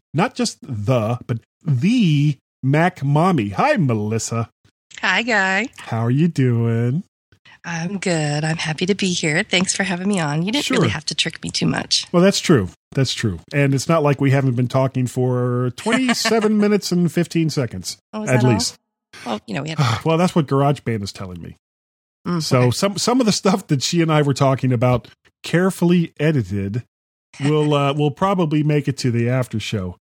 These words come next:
Speaker 1: Um, before we get started, now, m-, Melissa, have you, do you use Otherworld Computing at all?
Speaker 2: Oh, absolutely.
Speaker 1: Okay. Now, you know, they don't sponsor this podcast, but this is one
Speaker 2: But
Speaker 1: of
Speaker 2: they're
Speaker 1: those comp-,
Speaker 2: awesome.
Speaker 1: they are, they, they are.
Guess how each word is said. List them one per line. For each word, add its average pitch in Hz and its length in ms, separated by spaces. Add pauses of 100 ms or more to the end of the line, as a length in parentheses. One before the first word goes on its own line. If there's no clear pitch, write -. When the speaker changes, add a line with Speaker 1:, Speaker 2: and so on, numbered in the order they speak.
(340)
Speaker 1:
Um, 147 440 (100)
before 294 320
we 302 100
get 220 140
started, 202 460
now, 156 200 (100)
m-, 165 220
Melissa, 196 380
have 180 180
you, 220 140
do 160 200
you 269 100
use 262 560
Otherworld 190 340
Computing 175 480
at 165 100
all? 165 260 (580)
Speaker 2:
Oh, 170 260
absolutely. 170 680 (160)
Speaker 1:
Okay. 160 300
Now, 151 220 (260)
you 185 240 (140)
know, 202 180
they 233 220
don't 262 260
sponsor 156 500
this 123 160
podcast, 113 720 (540)
but 135 400
this 135 300
is 160 100
one 165 120
Speaker 2:
But - 20
Speaker 1:
of 165 60
Speaker 2:
they're 156 80
Speaker 1:
those 143 80
comp-, 160 220
Speaker 2:
awesome. - 200 (120)
Speaker 1:
they 131 140
are, 120 380
they, 117 160
they 127 220
are. 101 280